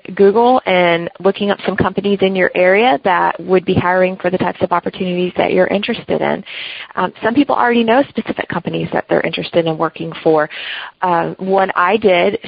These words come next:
several years ago, gosh, this was like ten or fifteen years ago,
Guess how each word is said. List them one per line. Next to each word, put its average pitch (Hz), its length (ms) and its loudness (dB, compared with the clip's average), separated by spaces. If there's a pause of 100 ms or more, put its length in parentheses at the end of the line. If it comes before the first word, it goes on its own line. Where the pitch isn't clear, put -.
(100)
several 202 340 2
years 165 260 0
ago, 165 440 0
gosh, 165 260 0
this 185 120 -8
was 180 140 -8
like - 180 -4
ten 175 140 2
or 175 40 0
fifteen 170 320 -6
years 185 180 -2
ago, 165 300 0